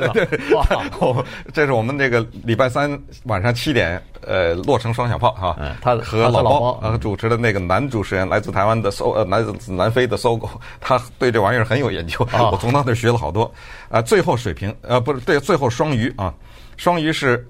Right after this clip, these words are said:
Speaker 2: 二月十九号到三月二十号，你听听人家这个，I believe。
Speaker 1: 嗯。
Speaker 2: 我相信。哎，他是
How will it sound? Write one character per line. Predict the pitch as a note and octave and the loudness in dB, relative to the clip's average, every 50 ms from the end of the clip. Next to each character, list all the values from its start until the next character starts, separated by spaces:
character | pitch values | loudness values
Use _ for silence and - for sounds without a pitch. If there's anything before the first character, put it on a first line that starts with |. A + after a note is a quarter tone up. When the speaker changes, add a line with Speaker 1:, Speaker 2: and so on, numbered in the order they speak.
| - | -4
Speaker 2:
二 | - G#3 A3 F3 D#3 | 0 2 2 2 2
月 | C#3+ C#3 C3 A2+ | 0 0 0 -2
十 | - - - F#3 | -2 -2 -4 -4
九 | D3 B2 D2+ C2+ | -4 -4 -4 -2
号 | E2 B2+ A#2+ G2 | 0 0 0 2
到 | - G2 | 0 -2
三 | F2+ - C3 C#3+ C#3+ | -2 0 0 0 2
月 | A#2 - | 2 2
二 | - - | 2 0
十 | G2 - | 0 -2
号， | E2+ E2+ E2+ - - - - - - - - - - - - - | -6 -6 -6 -8 -8 -10 -20 -20 -20 -20 -20 -20 -20 -20 -16 -12
你 | - F#2+ | -10 -8
听 | - - C#3 C3+ | -4 -2 0 2
听 | A#2+ G#2+ | 2 2
人 | F2 F2 G#2 | 2 2 2
家 | A#2 A2+ | 2 2
这 | E2+ D#2+ | 0 -2
个， | C#2 - - | -4 -4 -2
I | A#2 B2+ D#3+ F3 F3 - | 0 2 2 2 2 0
believe。 | - D3 C3+ B2 B2+ C#3+ D#3 C3 A2 F#2 D#2+ - - - - - - - - - - - - - - - - - - - - - | 0 0 0 2 2 2 2 2 2 0 -2 -6 -12 -16 -18 -18 -20 -20 -20 -20 -20 -20 -20 -20 -20 -20 -20 -20 -20 -20 -16 -12
Speaker 1:
嗯。 | - D#2+ D#2+ D#2 D2+ - - - - - | -8 -8 -6 -6 -8 -10 -12 -14 -10 -4
Speaker 2:
我 | F#2+ F2+ F2+ F2 - - - | -2 0 0 0 0 -2 -8
相 | - - - - B2+ B2 | -12 -4 0 0 0 0
信。 | A#2+ A#2+ B2+ - - - - - - - - - - - - - - - - - - - - - - - | -2 -4 -6 -8 -10 -14 -20 -20 -20 -20 -20 -20 -20 -20 -20 -20 -20 -20 -20 -20 -20 -20 -20 -16 -8 -4
哎， | F2+ F2 - - - | -4 -4 -4 -2 0
他 | - C3+ B2+ | 2 2 2
是 | B2 C3+ | 2 0